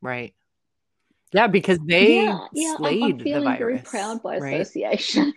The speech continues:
Speaker 2: <laughs>
Speaker 1: <laughs> I, I would too if I were you. There's a lot of things to be proud of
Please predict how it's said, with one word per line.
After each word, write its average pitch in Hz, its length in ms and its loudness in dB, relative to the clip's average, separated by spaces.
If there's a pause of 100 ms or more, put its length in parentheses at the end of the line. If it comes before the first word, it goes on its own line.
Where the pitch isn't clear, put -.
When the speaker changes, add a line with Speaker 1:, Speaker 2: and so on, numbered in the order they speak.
Speaker 2:
<laughs> - 0 - (3000)
Speaker 1:
<laughs> - 440 -4
I, 196 280 4 (360)
I 175 180 4
would 214 280 2
too 294 240 0
if 175 180 -2
I 143 120 2
were 143 120 -6
you. 131 520 -8
There's 233 160 4
a 277 80 4
lot 262 260 6
of 302 80 0
things 269 280 -4
to 233 80 -6
be 214 140 -2
proud 185 300 0
of 143 260 -6